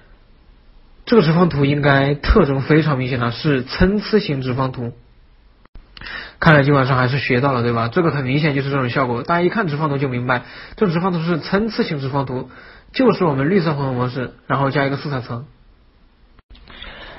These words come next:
然后我们看这个直方图啊，刚才已经说了是参差型的，碰到这种直方图我们就要警醒。然后我们再根据我们视觉经验判断，我们看这种颜色是浮在照片上的，那很明显啊，是浮在照片上的，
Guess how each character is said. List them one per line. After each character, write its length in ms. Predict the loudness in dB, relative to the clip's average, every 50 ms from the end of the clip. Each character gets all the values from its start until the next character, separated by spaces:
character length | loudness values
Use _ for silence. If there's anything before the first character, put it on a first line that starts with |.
| -6 2
然 160 | 6 6 8
后 240 | 10 10 10 10 10
我 140 | 10 8 6
们 100 | 4 4
看 220 | 4 4 4 4
这 120 | 6 6 6
个 220 | 6 6 4 4
直 140 | 4 0 0
方 160 | 0 0 0
图 80 | 2 2
啊， 120 | 2 2
刚 180 | 4 2 0 2
才 240 | 2 2 2 2 2
已 80 | 0
经 120 | -2 -2 -2
说 100 | 0 2
了 120 | 2 2
是 180 | 2 0 -2 -2
参 280 | 0 2 0 2 2
差 60 | 0
型 200 | -2 -4 -2 -2
的， 160 | -2 -2 -4 -6 -12 -18 -20 -20 -16 -6 0
碰 140 | 4 6 6
到 100 | 6 6
这 60 | 4
种 140 | 4 2 2
直 80 | 0
方 160 | 0 0 0
图 80 | 2 0
我 60 | 0
们 100 | 0 2
就 80 | 2 2
要 40 | 2
警 220 | 2 0 -2 -4
醒。 220 | -4 -4 -6 -8 -10 -12 -20 -20 -14 -4 2
然 100 | 2 4
后 80 | 4
我 40 | 4
们 100 | 2 4
再 140 | 4 2 4
根 120 | 4 2
据 80 | 4 4
我 60 | 2
们 100 | 2 0
视 140 | -2 0 0
觉 80 | 2 2
经 100 | 2 2
验 100 | 0 0
判 160 | 0 0 0
断， 140 | 0 -2 -2
我 60 | -2
们 100 | -2 -2
看 160 | -2 -2 -2
这 80 | 0 0
种 80 | 0
颜 140 | 0 0 0
色 160 | 0 0 -2
是 100 | 0 -2
浮 440 | -6 -6 -8 -14 -12 -6 -4 -2 2
在 120 | 2 2
照 140 | 2 2 0
片 120 | 0 0 -2
上 140 | -2 -4
的， 120 | -4 -6 -10 -12 -18 -20 -20 -20 -18 -6 0
那 80 | 2 2
很 160 | 2 2 0
明 140 | 0 0 0
显 140 | 0 0 0
啊， 200 | -2 -2 -4 -8 -12 -14 -16 -14 -14
是 200 | -8 -2 -2 -2
浮 260 | -2 -2 -4 0 2
在 80 | 2 4
照 140 | 4 2 2
片 140 | 0 0 0
上 180 | -2 -2 -2
的， 140 | -4 -6 -6